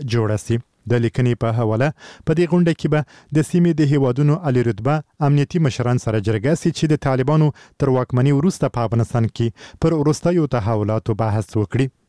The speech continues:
د هندوستان ټایمز په لیکنه، که څه هم په دې غونډه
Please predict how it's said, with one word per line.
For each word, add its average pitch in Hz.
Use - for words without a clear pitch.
د 151
هندوستان 151
ټایمز 147
په 131
لیکنه، 139
که 156
څه 170
هم 160
په 151
دې 147
غونډه 170